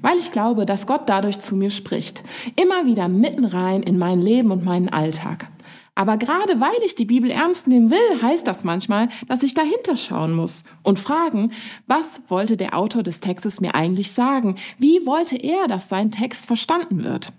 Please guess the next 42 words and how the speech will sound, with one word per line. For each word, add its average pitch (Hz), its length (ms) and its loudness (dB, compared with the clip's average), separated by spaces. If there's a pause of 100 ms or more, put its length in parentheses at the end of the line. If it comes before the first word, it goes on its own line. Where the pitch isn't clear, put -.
(480)
Die 208 100 -2
Bibel 302 260 2
ist 254 180 0
ja 240 80 0
eine 185 200 -2
ganze 202 300 0
Bibliothek. 185 720 0 (200)
Da 196 100 0
gibt 233 220 -2
es 214 160 0
viele 226 280 0
unterschiedliche 220 720 0
Textsorten. 185 840 -2 (240)
Die 190 100 2
sind 196 220 0
von 170 140 -6
unterschiedlichen 185 720 -2
Menschen 226 540 2
zu 220 220 -2
verschiedenen 269 520 0
Zeiten 202 360 -2
geschrieben 202 500 0
worden. 139 340 -2 (560)
Und 226 120 2
darum 359 200 2
hilft 294 280 0
es 277 100 -2
beim 196 160 -2
Bibellesen 233 500 2
zu 180 120 -4
fragen, 208 460 0 (220)
was 294 260 0
für - 120 -4
eine 170 240 0
Textgattung 262 840 -2
habe 196 160 2
ich 196 140 -6
da 185 160 -2
vor 226 320 2
mir? 156 300 -2
Welches 185 380 -4
Genre? 240 800 0